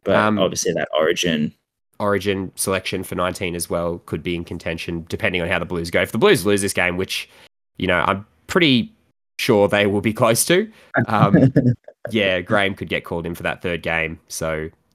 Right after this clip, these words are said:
Speaker 2: yeah, I would be still a bit cautious with him. Bird looks the best option, but he's very overpriced at the moment, and we don't know how that's gonna turn out with the Dragons. So, yeah,
Speaker 1: Just
Speaker 2: it's,
Speaker 1: on
Speaker 2: it's very,
Speaker 1: Campbell
Speaker 2: very
Speaker 1: Graham,
Speaker 2: hard.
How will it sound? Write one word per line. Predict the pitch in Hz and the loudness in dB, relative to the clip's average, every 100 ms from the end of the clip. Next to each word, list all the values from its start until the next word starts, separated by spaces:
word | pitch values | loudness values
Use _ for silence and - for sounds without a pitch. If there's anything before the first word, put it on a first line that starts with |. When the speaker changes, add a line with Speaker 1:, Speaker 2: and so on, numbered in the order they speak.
| - | -14
Speaker 2:
yeah, | 71 - | -12 -6
I | 85 | -6
would | 87 82 | -6 -6
be | 90 85 82 | -6 -6 -6
still | - 104 | -6 -4
a | |
bit | 87 80 | -6 -6
cautious | - 82 87 | -6 -6 -6
with | - | -12
him. | - 82 | -8 -4
Bird | 82 123 131 | 4 6 6
looks | 123 - | 4 2
the | 95 | 0
best | 98 104 | 0 0
option, | 101 - 95 | -2 -2 -6
but | 85 | -6
he's | 87 - | -8 -6
very | 92 85 85 | -4 -4 -6
overpriced | 80 - 78 78 | -10 -8 -8 -8
at | 78 | -12
the | 82 | -10
moment, | 78 80 - | -8 -10 -10
and | |
we | 82 | -10
don't | 80 80 | -8 -8
know | - - | -8 -8
how | 80 | -6
that's | 80 76 - | -6 -10 -10
gonna | 85 | -12
turn | 80 82 | -8 -8
out | 82 - | -8 -8
with | 82 | -10
the | - | -10
Dragons. | 87 82 82 85 | -8 -6 -6 -8
So, | - 90 82 - - _ _ _ _ - | -8 -6 -8 -10 -20 _ _ _ _ -6
yeah, | 98 95 92 | 0 2 4
Speaker 1:
Just | 156 | 2
Speaker 2:
it's, | - | 4
Speaker 1:
on | 131 | 2
Speaker 2:
it's | |
very, | 87 104 107 101 | 4 4 6 6
Speaker 1:
Campbell | 92 | 6
Speaker 2:
very | 95 | 4
Speaker 1:
Graham, | 80 | 2
Speaker 2:
hard. | 85 85 | 0 -4